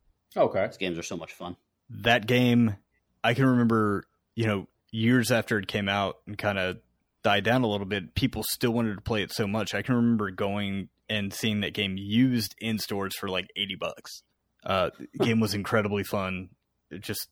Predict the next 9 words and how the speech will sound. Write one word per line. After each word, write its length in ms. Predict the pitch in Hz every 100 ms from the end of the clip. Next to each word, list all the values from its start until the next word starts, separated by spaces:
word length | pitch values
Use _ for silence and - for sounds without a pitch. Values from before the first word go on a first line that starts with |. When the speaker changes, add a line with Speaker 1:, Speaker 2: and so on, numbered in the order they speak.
| _ _ _ -
Speaker 3:
loved 260 | 101 92 -
it. 100 | - _
So, 120 | - 120
uh, 380 | 135 151 143 -
it 100 | 143
was 180 | 135 127
really 360 | 123 135 131
fun 320 | 127 120 113 107
seeing, 540 | - 107 101 95